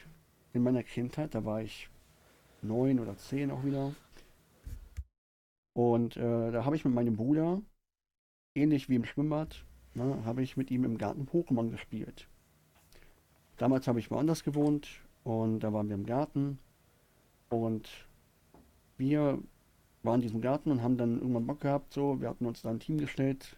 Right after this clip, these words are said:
erstellt, ich weiß nicht mal aus welchem Pokémon. Ich weiß nicht mal, welche Trainerklassen wir waren, ist ja auch völlig egal, spielt ja auch keine Rolle. Auf jeden Fall waren wir beide Trainer und haben imaginär unsere Pokémon gerufen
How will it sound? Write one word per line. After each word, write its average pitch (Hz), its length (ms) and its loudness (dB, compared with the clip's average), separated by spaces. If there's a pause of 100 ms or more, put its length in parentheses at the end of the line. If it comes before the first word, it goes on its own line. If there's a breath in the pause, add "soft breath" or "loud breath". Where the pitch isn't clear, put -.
erstellt, 135 320 -2
ich - 100 -6
weiß 120 160 0
nicht 107 120 -6
mal 110 80 -4
aus - 100 -10
welchem 131 240 0
Pokémon. 131 500 0 (1300)
Ich - 80 -6
weiß 117 140 -2
nicht 127 100 -2
mal, 117 140 2
welche 110 380 -2 (200)
Trainerklassen 123 640 2
wir 117 80 0
waren, 113 220 0
ist - 120 -12
ja 135 80 2
auch 110 60 -4
völlig - 300 -4
egal, 117 200 2
spielt 113 220 -6
ja 95 60 -2
auch - 80 -14
keine 104 160 -2
Rolle. 143 320 2 (920)
Auf - 120 -2
jeden 165 100 6
Fall 147 120 4
waren 135 140 6
wir 120 80 4
beide 107 200 0
Trainer 160 540 2
und 117 140 -2
haben 123 200 2
imaginär 123 440 4
unsere 104 220 -4
Pokémon 151 400 2
gerufen 135 520 0